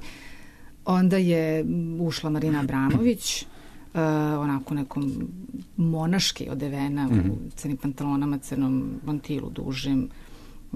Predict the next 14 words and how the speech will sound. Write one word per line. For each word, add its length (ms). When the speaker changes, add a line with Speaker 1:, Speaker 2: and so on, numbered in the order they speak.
Speaker 1:
tamnoj 360
nekoj 240
košulji 760
sa 200
repom, 640
e, 80
i 160
sa 280
nekih, 560
ne 140
znam 120
sad 140
koliko, 360
desetak 680